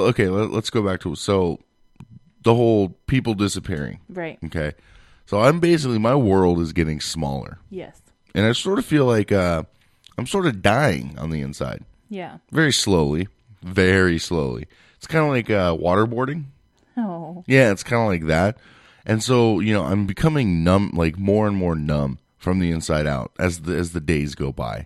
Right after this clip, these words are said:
Speaker 2: Hmm.
Speaker 1: And everything in my world kinda seems like it's getting a lot smaller. And, uh, I have to burp. Give me a second.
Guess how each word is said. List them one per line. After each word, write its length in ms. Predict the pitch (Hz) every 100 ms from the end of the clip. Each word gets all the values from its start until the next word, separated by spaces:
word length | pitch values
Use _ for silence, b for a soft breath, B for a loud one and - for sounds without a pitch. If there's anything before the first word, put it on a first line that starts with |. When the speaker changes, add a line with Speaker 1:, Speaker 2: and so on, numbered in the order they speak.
| B
Speaker 2:
Hmm. 280 | B 180 160 156 B -
Speaker 1:
And 240 | 90 85
everything 300 | 90 151 151
in 60 | 139
my 120 | 113
world 380 | 95 92 90 -
kinda 320 | - - 156
seems 300 | - 98 85
like 120 | 80
it's 160 | 82 -
getting 340 | 85 85 80 b b b b b b
a 80 | 98
lot 240 | 98 92 -
smaller. 560 | - 175 127 - - - _ _ _ _ _
And, 280 | 90 92 87
uh, 280 | 82 76 69 - _ _ _ _ _
I 80 | 90
have 120 | 87
to 60 | -
burp. 400 | - 76 - -
Give 140 | 76
me 60 | 71
a 60 | 76
second. 340 | - -